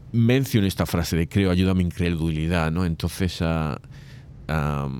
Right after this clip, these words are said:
no me llegó, digo, "Joder, esto me está, me está hablando a mí directamente", me, o sea, que me siento que voy en el camino correcto, ¿no? <laughs> A lo mejor no, no estoy haciendo lo correcto, pero... Eh, y no se trata de, de, por ejemplo, Santa Faustina veía mucho a Jesús. Yo no,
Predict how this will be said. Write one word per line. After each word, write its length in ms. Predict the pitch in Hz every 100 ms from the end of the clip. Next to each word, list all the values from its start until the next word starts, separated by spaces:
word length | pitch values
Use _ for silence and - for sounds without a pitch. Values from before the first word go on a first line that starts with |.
| - - - -
no 180 | 117 131
me 140 | 117
llegó, 320 | 98 98 117 95
digo, 260 | 92 87
"Joder, 160 | 82 104
esto 220 | 85 98
me 80 | 87
está, 260 | - 98 92
me 100 | 87
está 160 | -
hablando 260 | 107 104 95
a 20 |
mí 120 | 95
directamente", 640 | 87 87 80 85 87 - 76
me, 120 | 90
o 40 |
sea, 160 | 85 82
que 240 | 85 78
me 140 | 80 82
siento 260 | - 95
que 80 | 87
voy 140 | 92 98
en 60 |
el 40 | 92
camino 420 | 90 92 90 87
correcto, 460 | 85 95 87 -
¿no? 180 | 82 110 - -
<laughs> 180 | - -
A 0 |
lo 80 | 90
mejor 260 | 87 98
no, 160 | 98 98
no 160 | 101
estoy 320 | 98 85 - 110
haciendo 260 | 113 104
lo 140 | 98 87
correcto, 480 | 98 110 104 151
pero... 320 | 123 101 85 - - - - - - - - - - - 107
Eh, 100 | 104
y 120 | 107
no 100 | 123
se 140 | 127
trata 260 | 113 139 117
de, 180 | 104 85 - - -
de, 540 | 95 87 92 90 87 82 - 65 - -
por 120 | 101
ejemplo, 220 | 98 87
Santa 460 | 85 85 80 80 76
Faustina 420 | 80 78 101 104
veía 240 | 98 87
mucho 260 | 82 87 92
a 40 |
Jesús. 240 | 78 120 95
Yo 160 | 95
no, 80 | 95